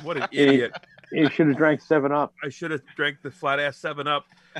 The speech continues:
Speaker 1: Uh, so Kimberly Mercedes Martinez, uh, just got rendered unconscious on N X T, so she's relevant.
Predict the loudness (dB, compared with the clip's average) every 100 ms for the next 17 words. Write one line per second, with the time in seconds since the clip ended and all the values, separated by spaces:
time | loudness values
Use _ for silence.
0 | -4 2 2 2 0 -2 0 2 2 0
1 | -2 -2 -2 -4 -4 -4 -4 -4 -4 -2
2 | -2 -4 -10 -4 -4 -2 -4 -2 -4 -2
3 | -2 -2 -4 -10 -6 -4 -4 -8 -10 -10
4 | -10 -6 -4 -4 -8 -12 -6 -4 0 -2